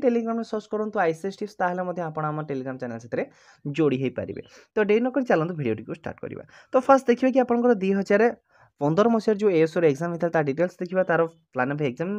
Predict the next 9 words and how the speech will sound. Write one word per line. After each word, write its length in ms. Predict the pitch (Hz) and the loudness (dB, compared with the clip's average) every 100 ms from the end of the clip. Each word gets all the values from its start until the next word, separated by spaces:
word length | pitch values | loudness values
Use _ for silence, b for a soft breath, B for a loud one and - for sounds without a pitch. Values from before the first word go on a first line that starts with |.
| 196 | -6
ରିଲେଟେଡ୍ 400 | 190 196 190 202 | -4 -4 -2 -2
ଦେଖିବା, 260 | 190 208 269 B B B | -2 -2 -4 B B B
ତ 20 | 202 | -4
କେତେ 200 | 185 208 | -2 -2
ମାର୍କର 380 | 180 143 233 262 | 2 4 4 4
ଏକ୍ଜାମ୍ 260 | 226 - 226 | 2 2 -2
କଣ୍ଡକ୍ଟ 280 | 220 214 208 | 0 -2 -2
କରାଯାଇଥିଲା, 380 | 208 208 202 | 0 0 -2
ମୁଁ 80 | 208 | -6